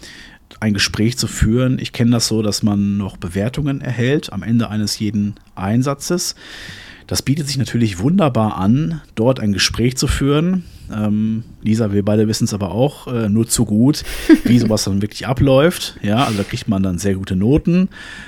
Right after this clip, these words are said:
Speaker 1: und erkauft sich damit viel Ruhe.
Speaker 2: Hm.
Speaker 1: Das ist hier und da mal ganz nett,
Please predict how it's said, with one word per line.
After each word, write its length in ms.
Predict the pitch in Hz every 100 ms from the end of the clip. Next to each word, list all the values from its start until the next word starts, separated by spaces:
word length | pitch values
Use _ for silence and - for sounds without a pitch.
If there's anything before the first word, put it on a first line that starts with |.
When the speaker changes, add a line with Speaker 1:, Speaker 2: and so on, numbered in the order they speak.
| - -
Speaker 1:
und 640 | 113 110 107 - - - - - -
erkauft 440 | - - 123 -
sich 140 | 123 -
damit 520 | 90 98 95 - -
viel 520 | - - 92 90 92 87
Ruhe. 520 | 87 - 110 87 69 - - - - - - -
Speaker 2:
Hm. 260 | 202 180
Speaker 1:
Das 140 | 170 127
ist 260 | 196 - -
hier 200 | 156 160
und 160 | 120
da 180 | 120 139
mal 400 | 143 131 131 131
ganz 320 | 131 107 -
nett, 320 | 135 196 -